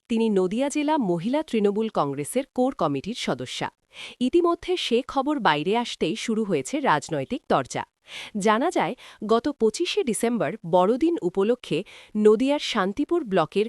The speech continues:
বাগাছাড়া গ্রাম পঞ্চায়েতের ষষ্ঠতলা এলাকার বাসিন্দা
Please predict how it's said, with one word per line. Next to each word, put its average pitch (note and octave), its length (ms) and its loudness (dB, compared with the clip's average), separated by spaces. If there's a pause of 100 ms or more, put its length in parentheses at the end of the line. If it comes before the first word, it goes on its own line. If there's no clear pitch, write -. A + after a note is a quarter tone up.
(220)
বাগাছাড়া G3 680 2
গ্রাম E3 280 2
পঞ্চায়েতের G3+ 600 0 (220)
ষষ্ঠতলা E4 800 2
এলাকার F3+ 400 0
বাসিন্দা G3 560 0